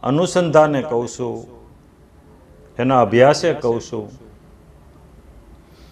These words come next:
કે આવું બને ક્યારે? રામદેવજી મહારાજે કીધું, "ભાઈ મીઠું હશે તો મીઠું"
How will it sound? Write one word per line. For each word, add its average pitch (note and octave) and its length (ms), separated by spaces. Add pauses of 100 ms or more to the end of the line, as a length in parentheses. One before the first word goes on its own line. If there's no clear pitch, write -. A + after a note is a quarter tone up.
(640)
કે D#3 80
આવું D#3+ 280
બને F3 260
ક્યારે? C#3 360
રામદેવજી C#3+ 520
મહારાજે F3 500
કીધું, G3 320
"ભાઈ D#3+ 140
મીઠું F3 460
હશે B2 200
તો F3+ 180
મીઠું" C#3+ 800